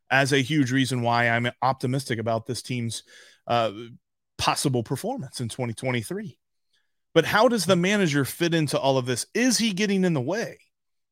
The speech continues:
And the numbers would seem to suggest that, you know, just looking at win projections compared to win totals,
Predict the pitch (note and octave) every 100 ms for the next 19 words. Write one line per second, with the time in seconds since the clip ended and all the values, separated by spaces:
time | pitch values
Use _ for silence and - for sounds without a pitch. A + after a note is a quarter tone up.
0 | - E3+ E3 D#3+ G3 A#3+ B3+ C4 F#3+ G3
1 | F3+ - G#3 G#3+ G#3 - E3+ B2 G2+ F#2
2 | - - - _ _ _ _ _ _ _
3 | _ _ _ _ E3+ F3 F#3 F#3+ F#3 C#3
4 | G3+ - E3+ F#3 C#4+ - B3 A3+ D#3 A3
5 | G#3 E3+ C#3 B2 - C3+ - C#3+ F#3 F3+
6 | D#3+ C#3+ C3+ G#3 G3 D3 B2